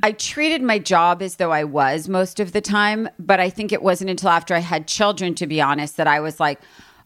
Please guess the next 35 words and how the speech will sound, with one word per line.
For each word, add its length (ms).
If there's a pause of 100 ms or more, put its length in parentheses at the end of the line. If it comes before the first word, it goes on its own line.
(120)
"Okay, 480 (540)
so 200
this 420
is 220
work, 560
this 400
is 180
love, 680
this 340
is," 320
you 180
know, 140
it 220
was 140
sort 260
of 120
like 200
this 160
very 320
different, 480 (120)
like, 220 (240)
light 380
bulb 240
moment. 440 (280)
So 180
there's 200
so 280
many 240
things 320
about 360
you 180
that 120
I 140
think 440 (360)
people 480